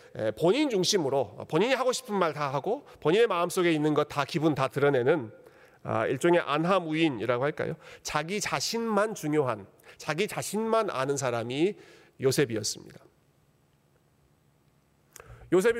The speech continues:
왜 이런, 아, 아들이 됐을까요? 여러분, 요셉이 이렇게 자기 자신만 아는 사람으로 성장한 데에는 저는 야곱의 역할이 절대적이었을 거라 생각합니다. 예,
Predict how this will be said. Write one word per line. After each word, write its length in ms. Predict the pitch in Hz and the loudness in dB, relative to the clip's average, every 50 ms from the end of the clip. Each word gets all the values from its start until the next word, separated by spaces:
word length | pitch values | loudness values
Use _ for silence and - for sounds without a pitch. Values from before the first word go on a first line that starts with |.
| 220 190 | 2 4
왜 180 | 185 208 254 247 | 4 4 4 4
이런, 460 | 214 220 226 208 180 147 123 104 - - - - | 4 2 2 2 0 -2 -8 -10 -12 -14 -10 -8
아, 300 | 117 113 113 107 107 - - | -6 -2 -2 -2 -2 0 0
아들이 240 | 135 131 156 156 | 0 0 0 0
됐을까요? 480 | 135 143 123 - 160 - 131 117 131 - - - - _ _ _ _ _ _ _ _ _ _ _ _ _ _ _ _ _ _ _ _ _ _ _ _ _ _ _ _ _ _ _ _ _ _ _ _ _ _ - | 2 0 0 0 -2 -2 -2 -2 -2 -4 -8 -14 -20 _ _ _ _ _ _ _ _ _ _ _ _ _ _ _ _ _ _ _ _ _ _ _ _ _ _ _ _ _ _ _ _ _ _ _ _ _ _ 0
여러분, 200 | 151 190 233 240 | 2 4 4 6
요셉이 340 | 185 190 190 233 233 214 208 | 6 4 4 4 2 2 2
이렇게 260 | 190 196 190 - 202 | 2 0 2 0 -2
자기 320 | 185 - - 156 151 190 247 | -2 -2 -2 -2 0 0 0
자신만 520 | - - 170 - - 247 247 247 233 208 | 0 0 0 2 2 2 4 4 4 4
아는 240 | 175 170 175 185 180 | 2 2 2 2 0
사람으로 420 | 170 175 170 165 160 160 151 151 147 | 2 2 2 2 2 2 0 0 0
성장한 460 | - 175 170 170 175 160 160 156 143 | 2 2 4 4 4 4 2 2 2
데에는 480 | 135 127 123 123 151 180 180 120 110 - - - - - - | 2 2 4 4 4 2 2 -2 -6 -12 -16 -20 -20 -20 -10
저는 300 | - 156 165 185 175 127 | -4 0 2 2 2 2
야곱의 760 | 127 123 135 160 175 190 190 185 170 190 190 196 202 190 135 | 2 2 2 0 0 0 0 2 4 4 2 2 2 2 0
역할이 580 | 123 123 - - 160 135 - 151 190 240 262 - - - - - _ _ | 0 -2 0 -2 -2 -2 0 0 -2 -2 -4 -8 -16 -20 -20 -20 _ _
절대적이었을 760 | - - - 131 127 - 254 262 254 233 208 196 180 - 160 - | -8 -4 -2 -2 2 2 2 2 2 2 2 0 -2 -2 -6 -2
거라 340 | 131 120 123 127 127 120 | -2 0 0 2 0 -2
생각합니다. 680 | 110 - 139 139 135 - - 95 - - - - - - _ _ _ _ _ _ _ _ _ _ _ _ _ _ _ _ _ _ _ _ _ _ _ - | -2 -4 -4 -4 -6 -6 -8 -12 -12 -14 -20 -20 -20 -20 _ _ _ _ _ _ _ _ _ _ _ _ _ _ _ _ _ _ _ _ _ _ _ -18
예, 120 | - 123 | -18 -18